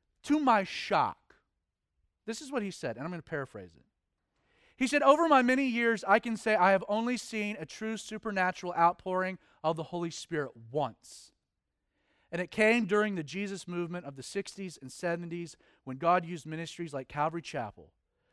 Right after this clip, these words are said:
to reach an entire generation my denomination believed to be unreachable. Where I sit today, the only hope we have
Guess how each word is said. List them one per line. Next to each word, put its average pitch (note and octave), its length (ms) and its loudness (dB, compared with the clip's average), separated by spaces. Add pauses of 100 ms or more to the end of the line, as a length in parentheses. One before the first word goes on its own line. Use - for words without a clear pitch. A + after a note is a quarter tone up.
(120)
to - 80 -14
reach E3 220 -4
an E3 80 -10
entire F3 360 2
generation F3 600 -4
my E3 160 0
denomination D#3 720 -4
believed C3 340 -10
to B2+ 60 -16
be B2 100 -12
unreachable. A2+ 540 -14 (920)
Where D#3 120 0
I F#3 140 6
sit A3+ 240 -6
today, D#3 480 2 (280)
the E3+ 120 -4 (100)
only A#3+ 280 6
hope G#3 280 2
we F3 140 -4
have F3 420 0